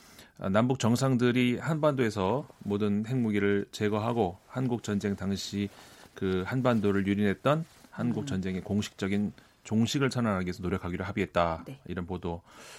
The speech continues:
Speaker 1: 뭐 미국뿐만 아니라 예를 들어서 이제, 어, 역시 이십칠 일자인데 러시아의, 어, 로시스카야 가제트,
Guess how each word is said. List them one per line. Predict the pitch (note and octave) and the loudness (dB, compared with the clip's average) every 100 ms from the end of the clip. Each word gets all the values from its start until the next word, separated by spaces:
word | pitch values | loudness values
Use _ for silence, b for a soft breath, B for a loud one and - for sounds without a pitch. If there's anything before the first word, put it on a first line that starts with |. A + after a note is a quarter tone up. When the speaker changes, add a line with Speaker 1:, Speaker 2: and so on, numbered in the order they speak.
| B | B
Speaker 1:
뭐 | G#2+ A2+ A#2+ A2+ G#2+ - | -4 -2 2 2 0 -4
미국뿐만 | A#2 B2+ D#3 D#3+ D#3 D3 | -2 0 0 -2 0 2
아니라 | A2+ G#2+ A2+ | 2 2 4
예를 | G#2 A2+ | 4 4
들어서 | A#2 A2+ A2 | 2 2 0
이제, | G2 G#2 G2+ - b b b - | 2 2 0 -6 b b b -8
어, | G2 F#2 F2+ F2+ E2+ | -4 -2 0 -2 0
역시 | G#2 C3+ | 0 0
이십칠 | A#2 - E3 | -2 -2 -2
일자인데 | D3 B2 G2+ F#2 F#2 F2 F#2+ | 0 2 2 2 0 0 2
러시아의, | G#2 G2+ A2 F#2+ G2 G2+ b b b | 0 0 2 2 2 0 b b b
어, | F#2 F#2 | -6 0
로시스카야 | G#2+ - A2 - A2 G#2+ G2+ | 0 -2 -6 -2 2 2 2
가제트, | - G2 G2+ - G2+ F#2 | 0 0 0 0 -2 -2